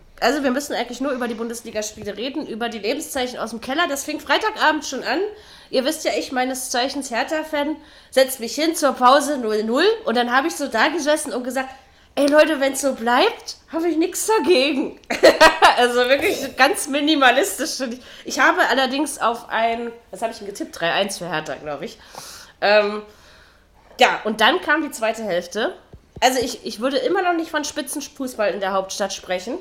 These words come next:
Aber ich glaube, im Gegensatz zu allen, äh, sechsundzwanzig Spielen davor, die wir gesehen haben,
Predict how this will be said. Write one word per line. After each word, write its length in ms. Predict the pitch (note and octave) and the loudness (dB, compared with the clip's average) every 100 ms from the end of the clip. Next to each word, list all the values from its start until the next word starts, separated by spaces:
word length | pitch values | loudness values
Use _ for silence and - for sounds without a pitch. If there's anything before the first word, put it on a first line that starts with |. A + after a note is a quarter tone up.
| - - - - - - | -12 -20 -20 -20 -20 -4
Aber 300 | - A3+ A#3+ | 0 2 2
ich 120 | A#3+ - | -2 2
glaube, 360 | A3+ D#4+ D#4 | 6 6 6
im 180 | F#3 A3 | 2 0
Gegensatz 560 | C4 D4+ A#3+ A#3 - - | -4 -4 -4 -6 -6 -8
zu 140 | G#3+ | -4
allen, 480 | F3+ C4 F4 F4 D#4 | 0 2 2 0 -2
äh, 520 | C4 C4+ C4+ C4+ C4 - _ _ | -2 -2 -2 -4 -6 -12 _ _
sechsundzwanzig 720 | - C4 C4 C4+ B3 A#3+ B3+ | -6 -6 -6 -8 -6 -8 -8
Spielen 280 | - A#3+ B3 | -10 -6 -2
davor, 380 | G#3 G3 C4+ A#3+ | -2 0 2 2
die 180 | G3+ F3+ | -2 -8
wir 60 | |
gesehen 440 | F#3+ G3+ F3+ F3+ G3+ | -10 -6 -6 -6 -4
haben, 220 | A3 | -2